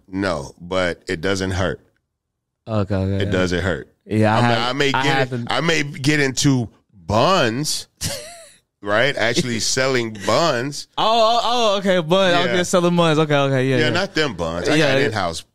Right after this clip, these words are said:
Speaker 1: buns. I ain't, I ain't, I don't, I don't need no help on that.
Speaker 2: Yeah, yeah, no,
Speaker 1: I got
Speaker 2: for
Speaker 1: in-house
Speaker 2: sure.
Speaker 1: buns. But no, we, we looking at, you know, moving into a lot of different spaces, putting shit grocery stores. We got a great partnership with Kroger. Um, loving to expand on that. Be looking for a lot of different announcements with that as well.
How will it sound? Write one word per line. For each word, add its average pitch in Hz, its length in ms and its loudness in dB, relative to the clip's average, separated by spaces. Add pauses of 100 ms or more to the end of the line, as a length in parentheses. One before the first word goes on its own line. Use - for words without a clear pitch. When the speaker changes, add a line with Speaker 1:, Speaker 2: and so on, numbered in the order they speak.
(300)
Speaker 1:
buns. 87 400 -2
I 110 140 0
ain't, 113 180 -4
I 110 120 -4
ain't, 113 200 -4
I 131 220 0
don't, 113 160 -6
I 113 140 -4
don't 110 100 -4
need 117 140 -2
no 98 100 -6
help 95 220 -4
on 87 140 -6
that. 98 160 -2
Speaker 2:
Yeah, 147 140 4
yeah, 139 180 2
no, 135 100 2
Speaker 1:
I - 60 4
got 123 80 0
Speaker 2:
for 120 60 0
Speaker 1:
in-house 131 300 2
Speaker 2:
sure. 98 60 -8
Speaker 1:
buns. 107 200 -2
But 120 120 -2
no, 139 200 0
we, 139 220 -2 (220)
we 147 120 -2
looking 160 260 0
at, 131 240 -2
you 147 100 0
know, 139 240 2
moving 139 320 0
into 131 180 -4
a - 20 0
lot 113 260 0
of 113 80 -6
different 113 200 -2
spaces, 117 400 -4
putting 117 200 -4
shit 101 220 -4
grocery 98 320 -4
stores. 101 380 -2 (300)
We 87 80 -6
got 80 100 -2
a 78 40 -6
great 92 200 0
partnership 98 420 0
with 85 100 -8
Kroger. 95 380 -2 (320)
Um, 85 360 -4
loving 95 380 0
to 95 60 0
expand 92 420 -2
on 87 180 -4
that. 92 260 0
Be 87 120 -4
looking 87 220 -4
for 90 160 -4
a 82 40 -2
lot 87 220 -2
of 82 100 -4
different 87 260 -4
announcements 85 460 -4
with 80 140 -6
that 82 220 -6
as 78 120 -8
well. 85 300 -4